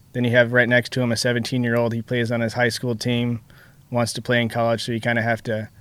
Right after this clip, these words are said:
to feed, feed both of those and make sure everyone has a good camp. But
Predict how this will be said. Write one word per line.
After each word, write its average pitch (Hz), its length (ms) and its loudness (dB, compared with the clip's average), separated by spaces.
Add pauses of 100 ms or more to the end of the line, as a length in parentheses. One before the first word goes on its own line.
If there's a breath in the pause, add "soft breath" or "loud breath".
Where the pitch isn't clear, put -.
(280 soft breath)
to 131 80 -2
feed, 131 500 2 (960 soft breath)
feed 135 300 2
both 135 240 6
of 127 80 0
those 127 260 4
and 117 260 -2 (640 soft breath)
make 127 180 -2
sure 131 120 2
everyone 123 240 2
has 117 180 4
a 117 40 -4
good 117 140 0
camp. 120 280 2
But 117 180 2